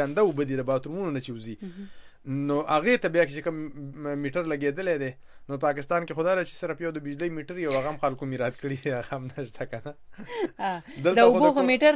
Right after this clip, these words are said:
Speaker 2: نه وي که نه؟
Speaker 1: آه، او که نه؟
Speaker 2: آه، هغه خو بس یو ټاکلی بیل چې د میاشتې به در
Speaker 1: د
Speaker 2: پسې
Speaker 1: میاشتې
Speaker 2: دومره
Speaker 1: به
Speaker 2: بیل
Speaker 1: پسې دومره
Speaker 2: راځي.
Speaker 1: بیل راځي، او
Speaker 2: مهم.
Speaker 1: لاپکلو کې خو هغه هم نه وي که نه، بس هر
Speaker 2: آه.
Speaker 1: سړي بور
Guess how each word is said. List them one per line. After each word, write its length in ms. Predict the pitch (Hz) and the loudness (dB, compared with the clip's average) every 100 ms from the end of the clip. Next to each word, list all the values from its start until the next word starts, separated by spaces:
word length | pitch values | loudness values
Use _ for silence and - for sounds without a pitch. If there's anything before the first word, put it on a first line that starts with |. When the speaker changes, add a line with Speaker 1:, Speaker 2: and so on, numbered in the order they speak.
| 302 | 6
Speaker 2:
نه 40 | |
وي 100 | 294 | 2
که 120 | 190 | 2
نه؟ 60 | 165 | 4
Speaker 1:
آه، 180 | 147 135 | 6 6
او 80 | |
که 160 | 135 143 165 | 2 -2 -2
نه؟ 60 | 220 - - | -6 -8 -8
Speaker 2:
آه، 120 | 180 185 | 0 4
هغه 160 | 208 254 | 6 4
خو 100 | 247 | 2
بس 200 | 220 208 | 0 2
یو 100 | 214 | 2
ټاکلی 440 | 208 208 269 254 233 | 4 6 6 6 6
بیل 120 | 254 | 4
چې 140 | 208 185 | 4 2
د 80 | 185 | 4
میاشتې 220 | 208 208 185 | 4 2 0
به 80 | |
در 100 | 180 | 0
Speaker 1:
د 60 | 180 | 2
Speaker 2:
پسې 100 | 151 | 4
Speaker 1:
میاشتې 160 | 165 208 | 6 6
Speaker 2:
دومره 160 | 202 | 6
Speaker 1:
به 80 | 180 185 | 6 4
Speaker 2:
بیل 100 | 175 | 4
Speaker 1:
پسې 40 | |
دومره 120 | 165 | 4
Speaker 2:
راځي. 160 | 151 165 | 4 4
Speaker 1:
بیل 140 | 160 147 | 4 6
راځي، 420 | 139 135 190 170 | 4 4 -6 2
او 140 | 143 139 | 4 6
Speaker 2:
مهم. 140 | 139 | 6
Speaker 1:
لاپکلو 400 | 139 143 175 160 | 4 4 0 -2
کې 80 | 143 | -2
خو 100 | 135 | -2
هغه 100 | 135 | 2
هم 100 | 147 135 | 2 0
نه 20 | 123 | -4
وي 20 | 120 | -4
که 60 | |
نه، 80 | 143 | -4
بس 140 | 160 160 | -2 -2
هر 100 | 165 | -2
Speaker 2:
آه. 60 | 156 | -2
Speaker 1:
سړي 160 | 151 143 | -4 -2
بور 140 | 160 | -2